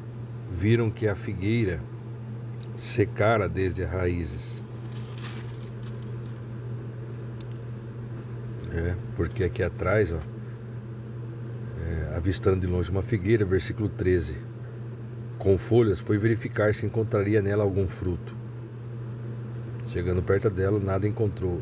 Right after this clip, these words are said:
a não ser folhas, porque não era a época de figos. Então a repreendeu: "Nunca mais, em tempo algum, coma algum fruto de ti." E os discípulos escutaram quando proferiu isso. Jesus falou isso pra figueira.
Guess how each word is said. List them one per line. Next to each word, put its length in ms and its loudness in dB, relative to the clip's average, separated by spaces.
a 80 -2
não 160 0
ser 220 2
folhas, 460 2
porque 320 -4
não 200 0
era 200 2
a 80 2
época 280 -2
de 140 0
figos. 640 -2
Então 360 4
a 80 4
repreendeu: 560 4
"Nunca 320 2
mais, 300 0
em 140 0
tempo 340 2
algum, 300 0
coma 440 2
algum 340 0
fruto 480 0
de 140 2
ti." 260 -4
E 20 2
os 160 4
discípulos 480 0
escutaram 560 0
quando 300 0
proferiu 640 2
isso. 320 0
Jesus 320 -4
falou 320 -2
isso 180 -4
pra 140 -4
figueira. 480 4